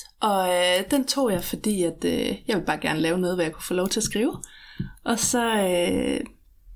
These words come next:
besluttede jeg mig for på et tidspunkt, at, øh, jeg ville være selvstændig, og, øh, fandt ud af, at jeg egentlig var god til at undervise, øh, og det,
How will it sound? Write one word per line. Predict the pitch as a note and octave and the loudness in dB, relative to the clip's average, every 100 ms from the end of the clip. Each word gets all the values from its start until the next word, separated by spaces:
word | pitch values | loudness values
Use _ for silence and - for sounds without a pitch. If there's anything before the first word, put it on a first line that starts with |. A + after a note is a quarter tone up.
| - - _ _ - G3 | -20 -20 _ _ -16 -6
besluttede | G#3+ - G3+ C4 B3+ | -4 -2 -2 0 0
jeg | G3+ | 0
mig | G3+ | -2
for | - A3 | -6 -8
på | A#3 | -6
et | A3 | -4
tidspunkt, | B3 - A#3 G#3+ | -6 -4 -4 -2
at, | G3 F#3+ G3 | -2 -2 -2
øh, | F#3+ G3 G#3 - | -2 -2 -4 -4
jeg | G3+ | -2
ville | G3+ | -2
være | G3 | -2
selvstændig, | - A3+ C4 - B3+ A3 A3 G#3 - - - - - - - - | -4 -4 -4 -4 -4 -2 -2 -4 -10 -20 -20 -18 -18 -18 -20 -8
og, | A3+ G3 F#3 F#3 F3+ | 0 2 2 2 2
øh, | F3+ F3+ F3+ F#3 - - - | 2 0 -2 -4 -10 -18 -6
fandt | - G3+ F#3+ | -2 0 2
ud | A#3+ | 2
af, | A#3 | 2
at | F#3+ | 2
jeg | F3 | 2
egentlig | A3 G#3+ | 2 0
var | F#3+ | -2
god | F#3 B3+ | 0 0
til | - A3 | 0 0
at | |
undervise, | G#3 D4+ D#4 C#4 D4 - - - - | 0 0 0 0 -2 -4 -6 -10 -4
øh, | G#3 G3+ G3+ A3 - - - | -2 -2 -6 -10 -16 -20 -6
og | A3+ A3 | -4 0
det, | C4+ | 0